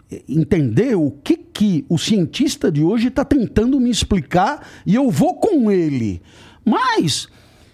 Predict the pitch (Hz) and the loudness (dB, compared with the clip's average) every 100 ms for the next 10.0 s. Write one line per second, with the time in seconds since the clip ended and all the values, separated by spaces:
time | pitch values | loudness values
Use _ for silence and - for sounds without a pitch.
0 | _ - - - 523 370 359 - - 220 | _ -10 -6 -4 -2 0 0 0 0 2
1 | 160 110 80 - _ _ _ _ _ _ | 0 -2 -6 -18 _ _ _ _ _ _
2 | _ 202 202 165 123 - - _ _ _ | _ 0 2 0 -2 -6 -12 _ _ _
3 | _ _ _ - 294 349 - 226 - - | _ _ _ -2 -2 -2 -6 -6 -8 -14
4 | - 269 247 202 - - - 101 71 _ | -4 0 0 -2 -4 -10 -6 -4 -6 _
5 | _ 120 190 196 - 208 185 170 170 165 | _ -2 0 0 0 0 0 0 2 0
6 | 170 - 143 131 - - 165 143 120 92 | 0 0 0 -2 -4 -2 0 2 0 -2
7 | 82 - - - _ _ _ _ _ _ | -6 -8 -20 -20 _ _ _ _ _ _
8 | _ _ - 160 196 - 175 120 185 160 | _ _ -4 0 0 0 -2 0 0 2
9 | 160 180 143 113 139 233 330 151 92 - | 0 -2 -2 0 0 0 0 -2 -4 -12